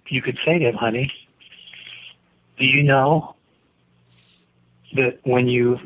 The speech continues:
when you spoke to our son that way, I don't know if you noticed,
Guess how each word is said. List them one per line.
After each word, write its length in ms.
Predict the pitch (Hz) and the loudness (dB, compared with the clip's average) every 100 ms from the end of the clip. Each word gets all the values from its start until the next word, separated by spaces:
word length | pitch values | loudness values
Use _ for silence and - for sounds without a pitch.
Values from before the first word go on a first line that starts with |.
| - _ _ - | -16 _ _ -2
when 180 | 135 123 | 2 2
you 100 | 120 - | 2 -2
spoke 340 | - 127 127 - - - _ - | 0 2 2 -4 -20 -20 _ -2
to 100 | 127 | 0
our 120 | 117 - | 0 0
son 220 | 120 117 | -2 -2
that 220 | 120 127 123 | -2 -4 -2
way, 340 | 127 139 - _ _ _ _ - | -4 -4 -10 _ _ _ _ -2
I 60 | |
don't 160 | 135 139 | 0 2
know 120 | 135 | 2
if 80 | - | 0
you 80 | 131 | -4
noticed, 420 | 117 117 127 131 | -2 0 0 -4